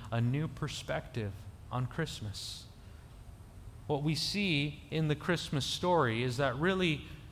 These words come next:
God works through the messiness of human life.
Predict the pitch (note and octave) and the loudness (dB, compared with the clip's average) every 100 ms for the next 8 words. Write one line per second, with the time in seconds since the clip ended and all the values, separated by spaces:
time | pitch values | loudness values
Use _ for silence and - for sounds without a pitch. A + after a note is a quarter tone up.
0 | - - A2+ D#3+ A3 D3 A2+ B2+ - - | -16 -10 4 8 10 10 6 2 -8 -14
1 | - B2 B2 D#3 D#3+ - - C3 B2+ C#3 | -8 -2 4 4 4 -2 0 4 4 4
2 | C#3 C3+ C#3+ F3+ A#3+ A#3+ - C3+ G2+ G#2 | 4 4 4 6 6 6 2 2 2 0
3 | - - C#3 D3 - A#2+ A#2+ E3+ G3+ G#3 | -2 2 2 2 2 2 2 4 8 8
4 | A2+ - - | 6 -2 -10